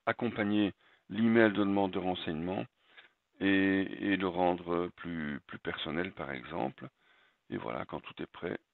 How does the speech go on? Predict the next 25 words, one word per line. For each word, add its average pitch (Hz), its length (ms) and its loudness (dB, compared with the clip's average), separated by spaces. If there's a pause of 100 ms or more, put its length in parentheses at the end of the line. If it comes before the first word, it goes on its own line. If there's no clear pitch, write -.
on 104 240 -6
envoie 82 400 -2 (280)
la 92 140 0
demande. 62 220 -8 (1160)
Voilà, 87 300 4
comme 117 180 0
ça 143 180 2
on 127 140 4
a 123 60 4
fait - 120 -2
le 117 80 -4
tour 127 260 0
à 113 60 4
peu 120 120 -8
près, 139 400 2 (140)
euh, 104 260 0 (100)
même 110 320 -4
plus - 240 -8
que 104 300 2 (220)
à - 100 -6
peu 98 140 -8
près, 143 300 0 (500)
de 104 280 0 (100)
toute, 139 140 -4 (200)
euh, 107 320 2